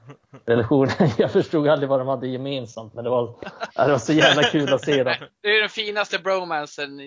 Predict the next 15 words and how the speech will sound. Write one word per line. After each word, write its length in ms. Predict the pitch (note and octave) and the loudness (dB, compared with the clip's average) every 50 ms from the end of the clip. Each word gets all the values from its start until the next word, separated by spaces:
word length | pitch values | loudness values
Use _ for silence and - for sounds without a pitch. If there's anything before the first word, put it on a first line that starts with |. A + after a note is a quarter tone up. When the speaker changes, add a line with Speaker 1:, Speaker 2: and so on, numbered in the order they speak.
| C#3 D3 | -16 -12
Speaker 3:
någonsin 460 | D#3 D#3+ D#3 - D3 C#3+ A#2+ - E3 C3+ | -10 -6 -2 0 0 0 0 0 -2 -4
i 40 | A2 - - | -4 -6 -12
fotboll. 360 | C#3 C3 - _ - A#2+ G2+ - _ _ _ _ _ | -16 -16 -16 _ -14 -14 -14 -16 _ _ _ _ _
Finns 280 | - D#3 C3+ B2+ A#2 - | -16 -14 -14 -14 -16 -18
inget 140 | A#2+ A2+ - | -20 -20 -20
finare. 320 | - A2 A2 A2 G#2 G2 - _ _ _ - | -20 -20 -20 -20 -20 -20 -20 _ _ _ 0
Speaker 2:
Evra 440 | D3+ D#3+ C#3+ D3+ E3+ E3+ E3 D#3 | 0 2 4 4 6 6 4 4
bara 140 | C3 C#3+ C#3 | 4 2 0
stod 260 | C3+ - - C#3 C3 | 0 -2 -6 -6 -6
och 220 | C3 C3 C3+ C#3 C3+ | -4 -4 -4 -4 -4
garvade 520 | B2+ D3 D3 D3 C#3+ C3+ C3 B2+ B2+ B2 | -4 -2 -2 -2 -2 -2 -4 -4 -4 -4
och 480 | B2 B2 B2 A#2+ A#2+ A#2+ B2 C3+ - - | -4 -4 -4 -6 -6 -8 -10 -12 -16 -12
snackade 340 | - - C#3+ B2 - - B2+ | -8 -6 -6 -6 -4 -6 -8
på 60 | A#2+ A2+ | -6 -6
sin 460 | A2 C3 A#2 A#2+ A2+ A#2 A#2 B2+ | -6 -8 -8 -8 -8 -8 -10 -12